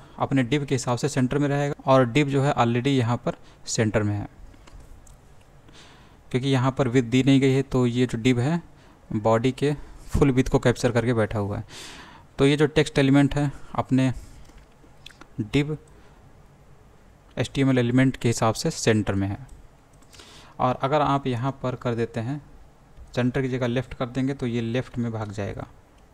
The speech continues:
ठीक, ये जो लिखा हुआ है ये आपको इस side में यहाँ पे दिखाई देगा और right में करेंगे तो ये इस side में जाके दिखाई देगा। इस हिसाब से horizontally आप इसकी position को, यानी text की position को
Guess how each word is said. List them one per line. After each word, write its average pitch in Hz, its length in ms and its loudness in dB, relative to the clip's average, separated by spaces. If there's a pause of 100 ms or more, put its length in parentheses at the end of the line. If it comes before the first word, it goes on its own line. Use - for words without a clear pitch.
(260)
ठीक, 143 160 -10 (540)
ये 120 140 0
जो 131 80 0
लिखा 123 280 0
हुआ 127 180 0
है 131 60 0
ये 127 100 0
आपको 120 260 -2
इस 120 160 -4
side 113 160 -2
में 117 100 -2
यहाँ 113 140 -4
पे 110 100 -10
दिखाई 107 240 -8
देगा 110 280 -12 (960)
और 117 120 0
right 120 240 2
में 139 100 0
करेंगे 135 300 0
तो 131 120 -6
ये 123 160 0
इस - 140 -4
side 107 200 -2
में 104 120 0
जाके 101 280 -6
दिखाई 107 500 -14
देगा। - 320 -16 (1500)
इस 135 100 -2
हिसाब 127 280 -2
से - 140 -6
horizontally 120 460 -2
आप 127 180 0
इसकी 123 200 -4
position 120 440 -4
को, 135 180 -4
यानी 123 160 -2
text - 300 -4
की - 80 -10
position 113 400 -8
को 143 200 -10